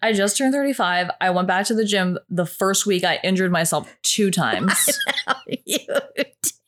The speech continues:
Speaker 1: Twice in three days.
Speaker 2: Like, she comes home one, I'm not allowed to work out yet because I'm so gentle. <laughs> I'm delicate. But, um,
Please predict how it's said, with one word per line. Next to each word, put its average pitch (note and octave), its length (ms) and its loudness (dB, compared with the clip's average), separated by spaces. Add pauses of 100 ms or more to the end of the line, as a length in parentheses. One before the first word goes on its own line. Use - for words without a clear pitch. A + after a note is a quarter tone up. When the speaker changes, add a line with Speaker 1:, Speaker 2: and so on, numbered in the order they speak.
(180)
Speaker 1:
Twice - 840 0 (500)
in G#3 340 2
three A#3 320 2
days. F#3+ 420 2 (600)
Speaker 2:
Like, D#4+ 320 0 (100)
she - 140 2
comes B3+ 300 0
home C4+ 220 2
one, A3+ 220 2
I'm G#3+ 160 2
not A#3+ 140 2
allowed G#3 180 2
to A3+ 60 2
work G3 260 0
out E3+ 200 0
yet F#3 320 -2 (600)
because F#4 340 0
I'm D4 260 0
so F4+ 440 2 (160)
gentle. F4+ 2000 0 (420)
<laughs> - 60 -12
I'm A#3 180 4
delicate. F#3+ 640 2
But, A3 220 0
um, G3+ 360 2